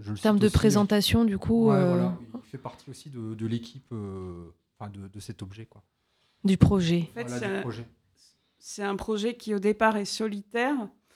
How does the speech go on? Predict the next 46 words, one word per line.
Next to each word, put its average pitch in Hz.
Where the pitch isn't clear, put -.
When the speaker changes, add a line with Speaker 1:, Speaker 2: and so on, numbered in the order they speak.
Speaker 3:
et 185
qui 202
est 190
devenu, 196
euh, 185
très 190
collectif. 196
Speaker 2:
Ouais. 214
Speaker 3:
Voilà, 170
parce -
qu'il -
y -
a, 175
il -
y 170
a 170
les 175
éditeurs, 214
il 190
y 175
a, 160
il 170
y 170
a 170
Fred, 214
il 175
y 170
a 170
Speaker 1:
Et -
Christophe 139
de 117
Kerpel 107
Speaker 3:
il -
y -
a 202
Speaker 1:
aussi. 180
Speaker 3:
Chri-, 202
il 202
y 202
a, -
voilà, 185
j'allais 190
le 165
dire. 269
Speaker 1:
Ah, -
ouais. 147